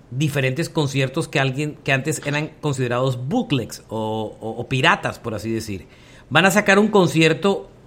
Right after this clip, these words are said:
del año setenta y siete en Houston llamado Live from the Summit. Van a sacar, eh, eh, otro show de, de tres épocas diferentes, otro de los años noventa y uno del año dos mil,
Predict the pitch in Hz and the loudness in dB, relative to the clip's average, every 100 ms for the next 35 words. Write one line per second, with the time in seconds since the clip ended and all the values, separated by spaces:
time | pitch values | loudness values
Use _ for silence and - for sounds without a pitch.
0 | - 117 135 139 165 175 139 143 135 123 | -8 0 2 4 2 0 0 0 0 0
1 | 107 143 143 143 180 - - - - 123 | 0 2 2 2 -2 -4 -12 -12 -2 0
2 | 120 - 214 220 165 135 127 135 143 127 | 0 2 2 2 2 2 2 2 2 4
3 | 165 180 175 143 127 - 160 160 160 - | 4 4 2 2 2 2 4 4 2 -6
4 | - - - - - 131 156 151 175 - | -20 -20 -20 -16 -2 2 4 4 4 4
5 | 160 165 - - - 135 127 120 117 117 | 4 2 -4 -12 -2 0 4 4 4 4
6 | 113 113 117 - - - - - 127 123 | 2 2 0 -4 -18 -20 -18 -6 -2 2
7 | 120 120 120 120 - - 143 147 175 165 | 2 2 2 -2 -6 -2 0 2 6 6
8 | - - - 175 170 170 180 - - 117 | 4 -2 4 8 10 10 8 2 -10 -4
9 | 113 135 120 - - - - - 127 131 | 4 4 4 0 -16 -20 -20 -6 4 6
10 | 123 123 - 151 156 170 170 175 175 135 | 6 4 4 6 6 6 2 4 4 4
11 | 135 123 120 139 139 156 - 139 165 151 | 4 6 8 6 6 4 4 4 6 8
12 | 135 135 143 135 139 120 131 147 139 165 | 6 6 6 6 6 8 6 6 4 0
13 | - 131 135 147 139 131 143 147 135 165 | 2 6 8 8 8 6 6 6 8 8
14 | 143 147 | 8 4